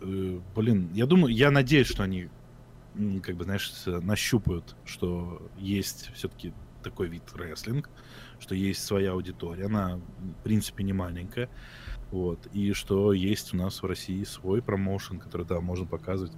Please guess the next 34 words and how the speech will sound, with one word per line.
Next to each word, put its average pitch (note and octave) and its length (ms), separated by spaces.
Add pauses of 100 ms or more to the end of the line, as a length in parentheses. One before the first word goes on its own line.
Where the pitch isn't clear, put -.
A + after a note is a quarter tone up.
Блин, F2 200
это, - 140
конечно, - 300
тебе F2+ 140
огромный F2+ 320
респект G#2+ 320
за G#2+ 120
такую F#2 300
идею. F#2+ 280 (680)
Вот, F2 300
но, A#2 440 (760)
блин, A2+ 260
хотелось, F3+ 420 (220)
вот, C3 300
и, - 160 (220)
и B2 120
ты D3 140
прав G3 300
в B2 60
этом, G#2+ 220
что, A2 440 (340)
э, G#2+ 40
лю-, G#2+ 1400
люди C3+ 280
любят A#2+ 460
русское, F#2 500 (240)
люди G#2 280
любят G#2 320
русские G#2 500
образы, G2+ 520
русские G2 400
вот E2+ 140
этих... E2+ 300 (420)
э, F2+ 360